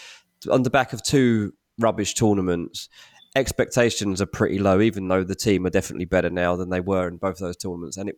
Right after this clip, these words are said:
would have been ideal to have somebody like that come in, um, at a time when anything was a bonus, and he would one hundred percent lift the morale and the creativity and the ex-,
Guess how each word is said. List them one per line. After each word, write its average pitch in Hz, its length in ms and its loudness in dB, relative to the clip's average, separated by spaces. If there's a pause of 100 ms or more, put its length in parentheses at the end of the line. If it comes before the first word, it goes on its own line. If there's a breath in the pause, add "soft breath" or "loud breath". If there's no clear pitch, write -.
would 123 140 -2
have 107 140 -4
been 95 360 -4 (540)
ideal 123 640 2
to - 140 -6
have 101 80 -2
somebody 104 440 -2
like 101 220 0
that 104 280 0
come 101 260 -2
in, 95 380 -4 (500 soft breath)
um, 98 500 0 (220)
at - 160 -2
a 107 60 -6
time 101 500 -2
when 98 480 -8 (400)
anything 101 420 -4
was 90 120 -6
a 85 40 -6
bonus, 90 640 -4 (120)
and 107 120 -2
he 113 120 -4
would 98 160 -8 (180)
one 110 180 0
hundred 101 540 -6
percent 98 360 -4
lift 107 520 -4
the 90 260 -4 (420 loud breath)
morale 98 440 2
and 92 100 -6
the 92 40 -6
creativity 98 760 -4
and 92 100 -6
the 101 60 -4
ex-, - 240 -14